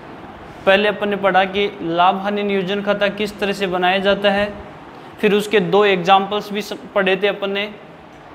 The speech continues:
तो मैं आशा करता हूँ, मैं उम्मीद करता हूँ आपसे कि आपको वो example समझ में आ गया होगा।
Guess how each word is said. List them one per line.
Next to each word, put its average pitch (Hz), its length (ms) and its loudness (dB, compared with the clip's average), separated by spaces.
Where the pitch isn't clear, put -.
तो 180 60 0
मैं 190 160 2
आशा 185 360 2
करता 202 260 2
हूँ, 214 280 0
मैं 180 280 4
उम्मीद 190 440 2
करता 214 260 2
हूँ 214 180 4
आपसे 214 400 2
कि - 60 -2
आपको 185 340 2
वो 202 220 2
example 190 500 0
समझ 196 240 -4
में 196 120 0
आ 180 200 2
गया 208 240 2
होगा। 208 460 2